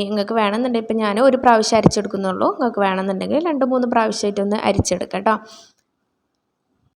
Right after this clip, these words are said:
അങ്ങനെ ഈ അരിച്ച് വെച്ചേക്കുന്ന ഈ മൈദ ഉണ്ടല്ലോ, അത് നമ്മൾ കുറച്ച് കുറച്ചായിട്ട് ഈ ഒരു ബാറ്റർക്ക് ഇട്ട് കൊടുത്തുകൊണ്ട്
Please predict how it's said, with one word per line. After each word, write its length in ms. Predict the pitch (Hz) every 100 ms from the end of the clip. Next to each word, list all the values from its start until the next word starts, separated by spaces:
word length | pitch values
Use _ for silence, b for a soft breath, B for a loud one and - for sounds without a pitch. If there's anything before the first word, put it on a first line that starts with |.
| _ 240
അങ്ങനെ 220 | 254 285
ഈ 40 | 302
അരിച്ച് 260 | 269 262 285
വെച്ചേക്കുന്ന 520 | 262 262 254 233 233 277 -
ഈ 40 | 226 220
മൈദ 280 | 208 208 208
ഉണ്ടല്ലോ, 280 | - - -
അത് 80 | 208 226
നമ്മൾ 200 | 220 240
കുറച്ച് 260 | 226 202 - 208
കുറച്ചായിട്ട് 560 | 202 - 208 214 214 214
ഈ 80 | 208
ഒരു 80 | 208
ബാറ്റർക്ക് 540 | 202 196 - 196 190 254 240
ഇട്ട് 180 | - 202
കൊടുത്തുകൊണ്ട് 520 | 190 185 185 185 185